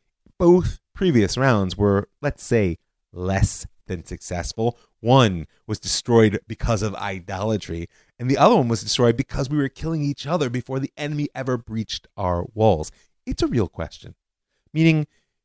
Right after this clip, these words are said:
to bring such a center into our national life is to court the type of power which in the past has brought us to disaster. Now, the truth of the matter is, I don't recall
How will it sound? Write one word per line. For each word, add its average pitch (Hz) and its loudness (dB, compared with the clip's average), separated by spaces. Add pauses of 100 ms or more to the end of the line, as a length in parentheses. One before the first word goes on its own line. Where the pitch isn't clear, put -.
(180)
to - 2
bring 240 0
such - -2
a 139 -2
center 127 -2 (280)
into 147 -2
our 120 4
national 107 -4
life 78 -8 (380)
is 156 -2
to 156 -12
court 196 -4
the 196 -12
type - -8
of - -18
power 104 2
which 104 -10
in 120 -4
the 117 -2
past - -4 (280)
has 110 -6
brought 95 -2
us 101 -2 (120)
to 87 -2
disaster. 90 -6 (580)
Now, 151 0
the 156 0
truth 254 -4
of 220 -4
the - -
matter 113 4
is, 95 0
I 104 -8
don't 104 -4
recall 92 -4